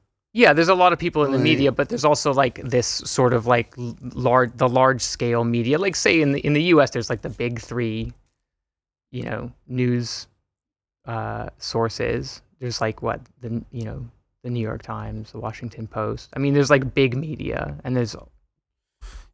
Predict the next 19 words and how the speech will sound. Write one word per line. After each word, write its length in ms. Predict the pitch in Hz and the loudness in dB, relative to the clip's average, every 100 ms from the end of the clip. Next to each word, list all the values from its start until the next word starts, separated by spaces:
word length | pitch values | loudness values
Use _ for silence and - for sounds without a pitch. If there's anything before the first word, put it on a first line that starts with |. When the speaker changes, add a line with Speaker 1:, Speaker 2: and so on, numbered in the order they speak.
| _ - | _ 2
Speaker 2:
Yeah, 340 | 156 123 123 | 8 8 8
corporate 420 | - 139 131 120 | 4 -2 -2 -4
media. 400 | 110 104 101 104 104 - - - | -4 -4 -6 -8 -14 -16 -16 -14
Speaker 1:
Yeah. 240 | 185 131 - 131 - | -8 -8 -8 -14 -16
Speaker 2:
Yeah. 240 | - 65 - _ - | -16 -14 -16 _ 0
Speaker 1:
So, 200 | 170 147 | 4 4
uh, 60 | - | 4
yeah, 240 | 165 175 | 4 6
I'm 140 | 123 151 | 6 4
not, 160 | 156 | 2
I 20 | |
mean, 140 | 147 147 | 2 2
I'm, 240 | 139 131 - | 0 -4 -8
I'm 140 | - | 0
not 180 | 151 - | 0 2
really 180 | 139 131 | 2 0
talking 380 | 131 127 - 127 | 0 -2 -2 -4
about, 360 | 123 127 120 | 0 0 0
like, 400 | 123 117 110 - | 0 -2 -2 -10